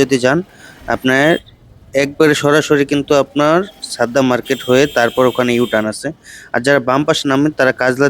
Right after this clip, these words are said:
দিয়ে গুলিস্তান ফ-, আপনার যে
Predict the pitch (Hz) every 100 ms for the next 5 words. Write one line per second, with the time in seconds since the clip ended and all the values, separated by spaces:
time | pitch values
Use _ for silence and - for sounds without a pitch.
0 | 135 156 190 - - - - - - -
1 | - 135 147 - 151 - - - - 110
2 | - 127 123 120 117 110 101 - 98 -
3 | 120